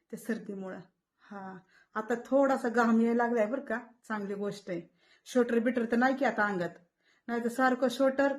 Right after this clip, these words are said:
आणि ते डोक्याला बांधायचं, स्वेटर आणि डोक्याला बांधायचं, ते संपलं. हा, तर चला, आता मी घेते मस्तपैकी रोट्या बनवून, गॅस चालू आहे.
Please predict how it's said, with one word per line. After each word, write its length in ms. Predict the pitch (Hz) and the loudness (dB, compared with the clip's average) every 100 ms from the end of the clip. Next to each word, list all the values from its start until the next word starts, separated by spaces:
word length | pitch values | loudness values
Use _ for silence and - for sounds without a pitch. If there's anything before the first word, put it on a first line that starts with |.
| - | -4
आणि 160 | 240 226 | -2 0
ते 40 | |
डोक्याला 380 | 240 254 247 214 | 2 4 2 0
बांधायचं, 500 | 214 220 202 196 202 | 0 0 0 -2 -2
स्वेटर 380 | 196 262 262 277 | -2 -2 2 2
आणि 180 | 240 233 | 2 2
डोक्याला 400 | 254 247 220 202 | 2 2 2 2
बांधायचं, 540 | 208 202 185 175 185 185 _ _ _ _ _ | 0 0 0 -2 -8 -14 _ _ _ _ _
ते 100 | 214 | -8
संपलं. 460 | - 196 - 170 170 - 233 | -6 -8 -8 -10 -12 -10 -6
हा, 160 | 269 285 - _ _ _ _ _ 226 | -4 -4 -10 _ _ _ _ _ -8
तर 80 | |
चला, 260 | 220 262 240 | -2 2 2
आता 140 | 226 | 0
मी 120 | 220 220 | -4 -2
घेते 240 | 226 220 | -2 0
मस्तपैकी 560 | 226 226 - 220 220 220 | -2 -4 -6 -6 -2 -2
रोट्या 300 | 233 233 220 | 0 0 -2
बनवून, 360 | 233 262 240 | 0 -2 -2
गॅस 280 | 220 208 - | -2 -4 -4
चालू 240 | 208 202 | -6 -4
आहे. 160 | 214 | -4